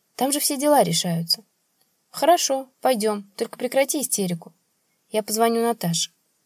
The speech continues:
Лариса надела рабочее платье. Другого подходящего не нашлось. Игорь поймал себя на мысли, что хотел бы иметь рядом другую женщину, помоложе, покрасивее,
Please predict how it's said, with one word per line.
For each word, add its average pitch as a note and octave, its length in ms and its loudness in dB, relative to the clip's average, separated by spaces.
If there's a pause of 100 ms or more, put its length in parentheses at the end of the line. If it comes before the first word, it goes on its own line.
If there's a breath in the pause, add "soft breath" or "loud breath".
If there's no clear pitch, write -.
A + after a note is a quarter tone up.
(560 soft breath)
Лариса G#3+ 340 0
надела F#3+ 340 0
рабочее F3+ 400 -2
платье. F3 460 -6 (340)
Другого G#3 440 2
подходящего G3+ 640 -2
не F#3 120 -4
нашлось. G3 540 -6 (460)
Игорь G3+ 240 -2
поймал G3+ 340 0
себя G#3 240 0
на G3+ 160 -2
мысли, A#3+ 400 -4 (260 soft breath)
что - 160 -4
хотел B3+ 300 0
бы A#3+ 100 2
иметь B3+ 240 0
рядом A3+ 300 0
другую A3 340 -2
женщину, E3+ 560 -4 (200)
помоложе, G3+ 640 0 (140)
покрасивее, G#3+ 720 0